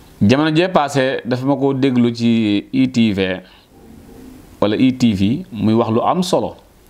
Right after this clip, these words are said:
Mu ne ay Haamaan, ay Firawna, ñooñu nga xam ne ay buur yi beew lañu woon, Yàlla tudd leen ci alxuraan. Et pourtant ñoom tekkiwuñu dara, mais booy jàng alxuraan ba tudd seen tur,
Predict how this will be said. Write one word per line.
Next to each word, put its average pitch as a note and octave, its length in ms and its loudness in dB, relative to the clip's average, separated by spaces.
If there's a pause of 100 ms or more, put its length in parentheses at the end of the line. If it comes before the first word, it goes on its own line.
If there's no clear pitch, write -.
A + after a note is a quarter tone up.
(1120)
Mu B2+ 260 4
ne E3 320 -2 (380)
ay D3+ 180 2
Haamaan, D3 800 0 (140)
ay A2 140 0
Firawna, D3 800 0 (920)
ñooñu F3 280 2
nga F#3+ 120 2
xam E3 240 0
ne D#3+ 80 2
ay E3 220 0
buur F3 320 0
yi F3 100 0
beew F3+ 300 0
lañu C#3 240 -2
woon, G#2 320 -4 (1040)
Yàlla D#3 220 2
tudd F#3 220 2
leen E3 240 2
ci C#3+ 80 0
alxuraan. A2 460 -2 (1040)
Et G#3 80 0
pourtant F#3+ 320 2
ñoom F3+ 200 0
tekkiwuñu F#3+ 440 0
dara, C3+ 360 -2
mais D3 140 0
booy F#3 220 0
jàng G3 200 -2
alxuraan D#3 320 -2
ba D#3 80 -6
tudd F3 180 -6
seen D3+ 220 -2
tur, C3+ 240 -6